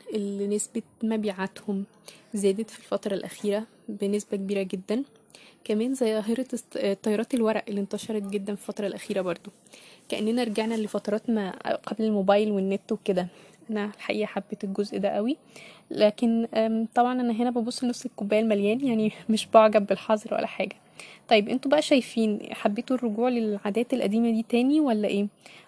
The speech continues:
وهتكملوا عليها بعد الخروجات طبعًا والشغل وكده وانتهى الكورونا، ولا خلاص هي كانت تبقى أخدت وقتها وكفاية؟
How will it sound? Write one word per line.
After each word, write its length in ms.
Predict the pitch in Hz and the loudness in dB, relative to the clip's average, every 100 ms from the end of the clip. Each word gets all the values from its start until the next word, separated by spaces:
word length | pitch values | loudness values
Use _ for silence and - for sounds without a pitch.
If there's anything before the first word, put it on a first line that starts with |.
| _ | _
وهتكملوا 520 | 220 - 220 226 240 | -6 0 2 2 2
عليها 280 | 214 214 226 | 0 0 0
بعد 300 | 214 196 196 | 0 -2 -2
الخروجات 680 | 202 - - 202 196 208 226 - | -4 -6 -2 0 2 2 2 4
طبعًا 320 | 208 208 208 | 4 4 -2
والشغل 420 | 196 - 220 214 | -4 -4 -2 -2
وكده 300 | 202 - 220 | -2 -4 -2
وانتهى 240 | 214 202 202 | -2 0 0
الكورونا، 460 | 202 - 208 220 233 | 0 -4 -2 0 0
ولا 200 | 214 208 | 0 0
خلاص 400 | - 208 214 214 | -2 -2 -2 -2
هي 100 | - - | -2 -6
كانت 160 | - 202 | -12 -6
تبقى 200 | 202 254 | -6 -4
أخدت 340 | 208 226 208 208 | -6 -4 -4 -4
وقتها 320 | - - 220 | -4 -2 -2
وكفاية؟ 520 | 214 - - 175 180 | -4 -6 -6 -4 -6